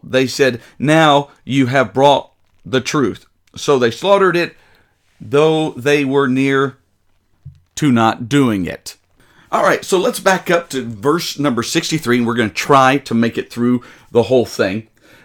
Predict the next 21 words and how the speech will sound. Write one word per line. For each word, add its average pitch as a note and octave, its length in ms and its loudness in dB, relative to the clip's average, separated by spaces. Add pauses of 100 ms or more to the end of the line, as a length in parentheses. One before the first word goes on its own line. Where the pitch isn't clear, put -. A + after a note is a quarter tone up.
Verse - 220 4
sixty-three C3 800 -2
of G2+ 260 -4
the - 40 -12
cow, A2 560 -2
the G#2 120 -6
second A#2 320 -4
chapter A2 460 -2
of G2 140 -6
the G#2+ 80 -6
Quran. G2+ 420 -4 (260)
"O G#3 160 4
children G#3 320 0
of D#3+ 60 -6
Israel, D3 340 0
remember D3+ 340 2
when B2+ 140 0
we A2 100 -2
took F#3 300 0
your A#2+ 80 -6
covenant E3 420 -2